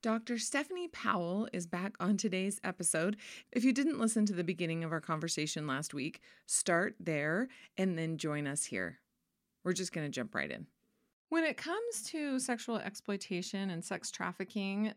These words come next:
can you talk to us about some lessons that you learned from your experience that would be relevant to this audience?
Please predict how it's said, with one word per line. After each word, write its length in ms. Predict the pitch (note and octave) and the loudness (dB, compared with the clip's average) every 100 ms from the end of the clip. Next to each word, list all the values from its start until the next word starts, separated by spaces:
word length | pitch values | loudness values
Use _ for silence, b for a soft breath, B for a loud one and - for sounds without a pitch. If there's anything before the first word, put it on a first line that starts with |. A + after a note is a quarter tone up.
| _ - | _ -4
can 160 | E4 | 0
you 80 | G#4+ | 2
talk 180 | A4 G#4 | 4 4
to 100 | G4 | 2
us 120 | F#4 - | 0 2
about 640 | B3 A#3 A#3 A3+ G#3 G3+ - | 2 6 6 6 4 0 -4
some 840 | - A#3+ G#3+ G#3 G3+ G3+ G3+ G3 - - | -2 2 4 4 4 2 -2 -4 -8 -4
lessons 680 | G#3 G3 G3+ A3+ A3 G#3+ | 2 4 4 2 4 4
that 180 | G#3 F3+ | 2 0
you 260 | F3+ G3 G#3+ | -2 -2 0
learned 460 | G#3 G3+ G3+ G3+ | 0 0 -2 -2
from 180 | - F#3+ | -4 -4
your 160 | F3+ E3+ | -4 -4
experience 960 | - - A3 G#3+ G#3+ G#3+ G#3+ G#3+ - - b b b - | -6 -6 -2 0 2 2 2 0 -4 -10 b b b -2
that 260 | G3 G3 | 2 4
would 160 | G#3 G3+ | 2 0
be 120 | G3 | 0
relevant 540 | F3+ F3 F#3 F3+ F#3 | 2 2 0 -2 -4
to 100 | - | -4
this 220 | F#3 F3+ - | -4 -2 0
audience? 580 | D3+ F3 B3 A#3+ - | 0 2 2 0 -6